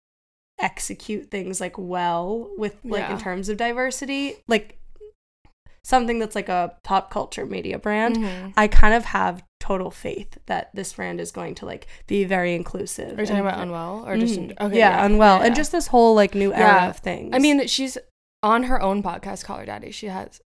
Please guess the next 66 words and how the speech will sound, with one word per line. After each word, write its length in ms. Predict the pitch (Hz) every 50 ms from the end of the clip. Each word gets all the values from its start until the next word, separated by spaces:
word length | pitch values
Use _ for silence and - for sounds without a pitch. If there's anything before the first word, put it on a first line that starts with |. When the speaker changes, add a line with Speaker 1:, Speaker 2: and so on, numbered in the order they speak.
| _ _ -
Speaker 2:
a 40 | 190
lot 180 | 190 196 202 -
of, 80 | - _ - - _ _ - - -
like, 180 | 208 202 _
people 300 | - - 214 - - -
of 100 | - -
color 300 | - - - - - - -
on 60 | - 214
her 60 | 240
Speaker 1:
Right, 400 | 247 247 233 208 196 190 190 -
yeah. 400 | - 214 226 226 214 202 196 196
Speaker 2:
podcast. 460 | - 196 196 190 208 208 220 214 - -
And 160 | - 196 190
I, 160 | 185 185 180
like, 160 | 170 196 190
I 80 | 190 185
hope 240 | 185 208 208 202 -
that's, 220 | 196 185 185 -
like, 160 | 190 180 -
the 80 | - 180
next 300 | 170 165 160 - - -
step. 200 | - 170 160 160 214
Speaker 1:
Like, 80 | -
Speaker 2:
Like, 80 | 170 170
Speaker 1:
trans 320 | 214 208 208 208 208 -
people, 220 | - 214 196 208 202
Speaker 2:
like, 80 | 214
I 40 | 220
hope 240 | 226 220 233 226 -
the 80 | 262
Speaker 1:
people. 100 | 254 233
Speaker 2:
next 340 | 202 180 180 - - - 208
person 320 | - 202 180 170 - 185 175
that 100 | 170 170
she 100 | - 175
has 280 | 170 175 160 160 156 165
on 180 | 160 160 160 160
almost 400 | 165 165 175 175 175 170 - -
is, 160 | 170 165 180
like, 340 | 165 160 147 156 - - - - _ _ _ _ _
like, 120 | - 180 - -
add 220 | - 165 160 160 -
some 300 | - - 165 - - 190
diversity 580 | 196 - - - - 62 - - - - -
to 140 | - - - -
it. 140 | 80 90 -
Speaker 1:
I 140 | 220 220 220
Speaker 2:
Which 160 | 214 233 208
I 60 | 277
Speaker 1:
agree. 100 | 277 -
Speaker 2:
think, 220 | - 311 302 - -
I 100 | 226 240
believe, 300 | 233 269 214 170 147 - -
I, 260 | 214 220 226 233 - -
I 100 | 208 208
agree 240 | 208 180 196 190 175
with 120 | 170 -
you. 100 | 175 160
Like, 160 | 165 170 170
I, 280 | 170 165 170 170 165 165
Speaker 1:
Yeah. 180 | 170 170 - -
Speaker 2:
like, 120 | 185 180 -
have 180 | 185 170 170
faith 280 | - - - - 190 -
in 100 | - -
that. 280 | 90 85 - - -